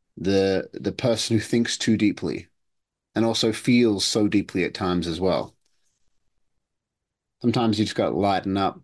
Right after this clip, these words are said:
and have some fun because that's what life's also about. It's a dance between the two. So if you get anything from this podcast, it's the call to action to do something you enjoy.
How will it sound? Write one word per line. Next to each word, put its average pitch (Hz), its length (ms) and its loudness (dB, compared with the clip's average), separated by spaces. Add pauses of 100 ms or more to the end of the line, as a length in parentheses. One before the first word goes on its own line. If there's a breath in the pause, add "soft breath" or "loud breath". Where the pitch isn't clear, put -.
and - 100 -8
have 95 160 -2
some - 160 -6
fun 90 440 -2 (2000)
because - 680 -2 (420)
that's - 240 -4
what 87 140 -2
life's 87 320 0
also 85 340 -2
about. 76 400 -2 (340)
It's - 100 -6
a 92 40 0
dance 95 440 -2
between 90 320 -2
the 85 80 -2
two. 76 340 -4 (1700)
So 110 100 -2
if 104 120 -4
you 107 60 -2
get 113 100 4
anything 131 300 2
from 117 240 2
this 110 140 0
podcast, 95 800 -4 (880)
it's - 200 -4
the - 80 -6
call 120 360 0
to - 200 -4
action 101 560 -2
to 92 340 0 (160)
do 120 140 4
something 117 320 0
you 117 80 2
enjoy. 98 520 2